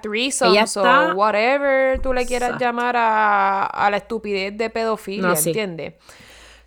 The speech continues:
Speaker 1: Ella también era una pedófila, porque al ella aceptar que su novio fuera pedófilo, ella
Speaker 2: No,
Speaker 1: también,
Speaker 2: sí.
Speaker 1: por, por consecuente, tú eres un pedófilo
Speaker 2: No, ella,
Speaker 1: también,
Speaker 2: ella es
Speaker 1: una
Speaker 2: igual, para mí
Speaker 1: pedófila.
Speaker 2: ella y él son igual de malos los dos.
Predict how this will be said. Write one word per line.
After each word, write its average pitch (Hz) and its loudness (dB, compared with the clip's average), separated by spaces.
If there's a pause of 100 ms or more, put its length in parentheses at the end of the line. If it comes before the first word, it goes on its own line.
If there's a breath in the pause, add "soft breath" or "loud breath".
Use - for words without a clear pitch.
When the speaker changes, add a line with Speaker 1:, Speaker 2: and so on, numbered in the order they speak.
(280 loud breath)
Speaker 1:
Ella 185 0
también 233 4
era 311 4
una 175 0
pedófila, 262 2
porque 180 -2
al 180 2
ella 175 0
aceptar 190 -2
que 196 -4
su 208 -6
novio 196 -2
fuera 196 0
pedófilo, 285 2
ella 277 4
Speaker 2:
No, 480 4
Speaker 1:
también, 453 2
Speaker 2:
sí. 247 -4
Speaker 1:
por, 269 0
por 262 2
consecuente, 277 2
tú 302 0
eres 294 2
un 320 -4
pedófilo 247 6
Speaker 2:
No, - 4
ella, 180 4
Speaker 1:
también, 220 2
Speaker 2:
ella 196 2
es 262 2
Speaker 1:
una 311 2
Speaker 2:
igual, 208 4
para 180 2
mí 165 -6
Speaker 1:
pedófila. 208 0
Speaker 2:
ella 277 -4
y 277 -6
él 254 -8
son 240 -8
igual 180 -4
de 160 -6
malos 156 -8
los 143 -10
dos. - -14